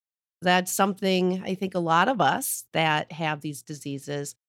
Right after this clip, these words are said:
um, struggle with. There's a lot that identifying mentally, emotionally, just physically identifying it. Uh, there's a lot that we wanna cover today. And, um, I myself,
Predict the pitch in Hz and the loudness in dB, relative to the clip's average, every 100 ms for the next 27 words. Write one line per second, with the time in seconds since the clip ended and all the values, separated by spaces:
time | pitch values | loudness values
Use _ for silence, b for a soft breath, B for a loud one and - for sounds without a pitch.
0 | _ _ 156 151 151 156 - - - 170 | _ _ -10 -8 -8 -12 -12 -8 0 0
1 | 170 214 247 349 - - - 170 160 156 | 2 2 4 2 -2 -12 -4 -4 -4 -6
2 | 143 151 147 _ - 147 143 139 - _ | -2 -2 -2 _ -4 -2 -2 -4 -12 _
3 | _ _ _ 180 165 175 170 170 175 165 | _ _ _ -4 0 2 0 0 0 2
4 | 151 156 156 170 185 214 233 240 233 233 | 0 -4 2 2 2 0 0 2 0 -2
5 | 160 160 196 220 - 214 220 220 202 175 | -4 -2 -2 -2 -2 -2 0 -2 -4 -10
6 | - - 220 208 233 220 220 196 165 190 | -6 2 4 4 0 4 6 6 4 4
7 | 208 - 196 196 190 185 180 - _ _ | 2 0 -4 -4 -4 -4 -6 -8 _ _
8 | _ 156 151 151 190 190 196 208 208 202 | _ -8 -6 -2 -2 0 2 2 2 -4
9 | 190 185 180 - 180 175 180 160 160 - | -2 0 -2 0 0 0 0 2 0 -2
10 | 151 143 120 131 - 160 160 156 151 147 | -4 -4 -6 -10 -8 -6 -4 -4 -6 -8
11 | 156 147 - 175 185 180 170 208 214 254 | -8 -8 0 2 4 2 4 6 6 6
12 | - | -2